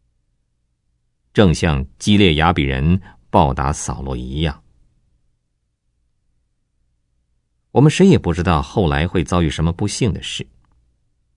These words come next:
谁也不敢说什么时候需要别人的扶持。今天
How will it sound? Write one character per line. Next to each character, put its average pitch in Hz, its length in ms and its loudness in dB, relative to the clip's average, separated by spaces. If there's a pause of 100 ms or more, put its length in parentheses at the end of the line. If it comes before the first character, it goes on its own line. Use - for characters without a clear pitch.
(320)
谁 90 180 2
也 80 80 4
不 82 160 -2
敢 69 180 -2
说 85 180 -2
什 - 220 -2
么 117 80 2
时 76 200 -4
候 64 300 -8 (160)
需 - 180 -6
要 64 100 -2
别 71 160 -4
人 71 80 -2
的 73 100 -4
扶 64 240 -10
持。 - 280 -8 (2000)
今 92 180 2
天 87 480 2